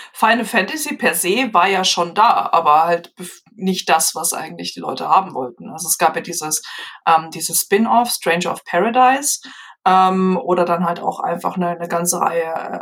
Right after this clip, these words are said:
alter Final Fantasies auch für Mobile, aber war halt nicht Final Fantasy sechzehn, war halt nicht Final Fantasy sieben Teil zwei. Also das war irgendwie,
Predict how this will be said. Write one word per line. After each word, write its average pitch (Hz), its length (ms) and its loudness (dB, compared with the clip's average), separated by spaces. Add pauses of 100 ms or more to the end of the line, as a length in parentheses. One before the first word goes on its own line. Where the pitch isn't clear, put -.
alter 175 200 -6
Final 180 240 -8
Fantasies 175 380 -6
auch 170 120 -2
für 165 120 -10
Mobile, 175 600 0 (340)
aber 175 500 4
war 156 160 6
halt 175 220 2
nicht 220 260 0
Final 226 220 2
Fantasy 226 340 -4
sechzehn, 226 580 -4
war 160 180 4
halt 156 180 2
nicht 190 200 -2
Final 196 240 0
Fantasy 196 360 -4
sieben 214 280 -2
Teil 214 240 -2
zwei. 233 460 2
Also 175 240 0
das 175 160 -6
war 180 180 2
irgendwie, 185 480 0